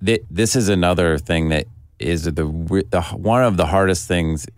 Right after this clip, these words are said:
I <clears throat> think is to know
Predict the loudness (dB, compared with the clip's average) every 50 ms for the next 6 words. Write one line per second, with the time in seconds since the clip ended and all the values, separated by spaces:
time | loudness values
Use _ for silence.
0 | -2 0 2 2 2 2 0 0 0 0 0 -2 -4 -6 -4 -2 0 0 0 -2
1 | -4 -8 -12 -14 -12 -6 -4 -2 0 0 0 0 2 2 4 4 4 4 4 2
2 | 2 0 -4